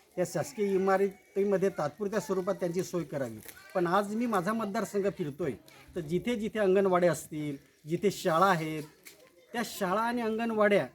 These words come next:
त्याच उद्ध्वस्त झालेल्या आहेत, त्यांचीच हानी मोठ्या प्रमाणात झालेली आहे, तर ही लोकं राहतील कुठे? तर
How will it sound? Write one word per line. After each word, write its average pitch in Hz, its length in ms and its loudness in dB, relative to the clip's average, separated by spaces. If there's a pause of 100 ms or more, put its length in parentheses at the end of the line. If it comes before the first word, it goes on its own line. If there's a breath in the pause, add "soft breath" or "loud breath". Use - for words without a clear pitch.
(640)
त्याच 247 200 2
उद्ध्वस्त 233 380 2
झालेल्या 175 400 2
आहेत, 110 120 -8 (680)
त्यांचीच 190 360 0
हानी 214 200 2
मोठ्या 202 240 2
प्रमाणात 175 320 0
झालेली 135 320 -4
आहे, 107 140 -8 (180)
तर 247 80 -6
ही 233 200 -2
लोकं 226 240 -2
राहतील 220 320 0
कुठे? 208 340 -6 (800)
तर 185 60 -2